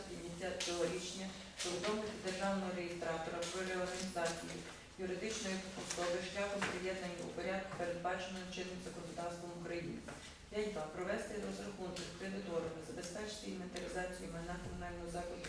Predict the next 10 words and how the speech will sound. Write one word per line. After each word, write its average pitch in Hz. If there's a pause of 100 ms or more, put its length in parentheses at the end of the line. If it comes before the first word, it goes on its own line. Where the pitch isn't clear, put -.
(100)
Тур'янська 170
гімназія -
Смільської -
селищної 85
ради. - (580)
П'ять 214
три. 175 (320)
В -
установленому 202
порядку 190